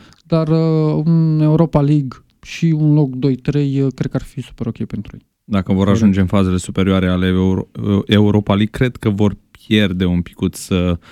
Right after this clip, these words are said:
Speaker 2: din control pe final de sezon. Aș vrea să mai adaug ceva legat de atacanții lui, uh, Chelsea, și anume de Morata. L-am urmărit în presezon,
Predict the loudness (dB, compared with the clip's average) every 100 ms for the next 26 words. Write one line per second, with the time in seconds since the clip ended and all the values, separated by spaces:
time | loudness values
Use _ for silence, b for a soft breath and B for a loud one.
0 | b b b b 0 4 4 2 0 0
1 | 0 0 2 4 4 0 0 0 2 0
2 | 0 0 2 0 0 0 -2 -6 -2 0
3 | 0 -2 B B B B -4 0 0 2
4 | 2 2 2 2 0 -2 -2 0 2 4
5 | 4 2 4 4 4 2 -2 2 2 2
6 | -4 -4 -4 -6 -8 -2 -2 -2 -8 -12
7 | -8 2 4 6 6 4 4 0 -2 0
8 | 4 4 6 4 4 0 0 0 0 2
9 | 2